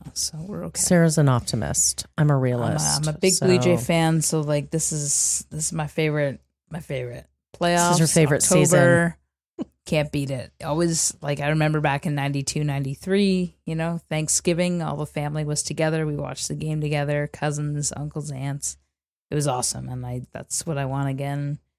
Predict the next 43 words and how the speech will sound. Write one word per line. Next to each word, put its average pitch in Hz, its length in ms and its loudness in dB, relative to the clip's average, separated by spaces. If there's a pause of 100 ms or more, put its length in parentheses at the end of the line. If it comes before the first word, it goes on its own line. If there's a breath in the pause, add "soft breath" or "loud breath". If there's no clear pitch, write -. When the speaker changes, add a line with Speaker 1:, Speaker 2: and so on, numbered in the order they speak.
(520)
Speaker 1:
this - 320 -2
year, - 160 -6
right? 139 180 0
Like, 147 200 0
I 151 60 -2
Speaker 2:
It - 20 2
was 147 160 4
the 156 60 8
Speaker 1:
want 139 100 0
Speaker 2:
best 147 280 4
Speaker 1:
our 175 80 6
Speaker 2:
of 190 60 6
Speaker 1:
kids, 170 80 2
Speaker 2:
time. 151 380 6
Speaker 1:
I 151 100 2
want 151 220 0
our 151 100 -2
kids 156 400 -2
to, 143 400 0
to 156 160 -2
live 143 240 0
through 156 220 -2
something 170 360 -2
like 165 200 0
that, 156 320 0
and, 127 400 -4 (420)
and 135 240 -2
I 131 80 -2
just, 139 340 -2
I'm 131 100 -8
hoping 143 340 -2
this 143 180 0
is 147 100 0
the 143 120 0
year. 135 320 0 (160)
Speaker 2:
Unfortunately, 185 1120 2
<laughs> - 220 -6
our 269 80 2 (120)
kids - 440 2
will 214 160 6
be 190 360 4
in 180 180 2
Florida. 190 760 2